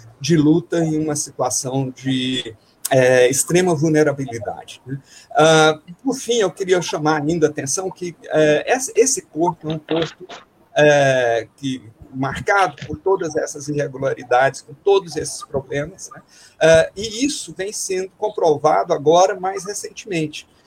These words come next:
né? Tudo que, aquilo que a gente dizia tá sendo comprovado mais recentemente. E por que que eu digo que tá sendo comprovado? Primeiro, porque o porto não sai do papel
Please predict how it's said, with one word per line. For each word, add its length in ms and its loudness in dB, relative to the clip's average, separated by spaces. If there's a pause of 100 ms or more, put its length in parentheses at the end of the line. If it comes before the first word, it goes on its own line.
(140)
né? 140 2
Tudo 280 -6
que, 80 0 (240)
aquilo 300 0
que 100 -4
a 60 0
gente 340 -6
dizia 460 -2 (300)
tá 100 0
sendo 260 -2
comprovado 680 2
mais 260 -2
recentemente. 760 -6
E 60 -12
por 200 -14
que 100 4
que 80 4
eu 80 6
digo 240 -4
que 160 0
tá 80 0
sendo 240 -4
comprovado? 560 -4 (360)
Primeiro, 360 6
porque 200 -4
o 80 -2
porto 360 4
não 140 -2
sai 340 0
do 100 -16
papel 520 2